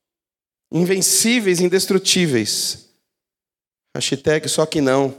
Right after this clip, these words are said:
não é mesmo? Há uma rocha, uma pedra que é lançada contra os reinos,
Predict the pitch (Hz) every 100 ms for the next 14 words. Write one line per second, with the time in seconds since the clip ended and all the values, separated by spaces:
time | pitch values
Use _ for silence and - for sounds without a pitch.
0 | - _ 127 127 143 156 165 - _ _
1 | _ _ _ _ _ _ _ _ 165 202
2 | 220 202 170 196 190 190 175 - - -
3 | _ _ _ - - 170 185 - 202 202
4 | 185 185 190 185 170 185 180 175 175 185
5 | 175 170 - 180 175 180 165 - -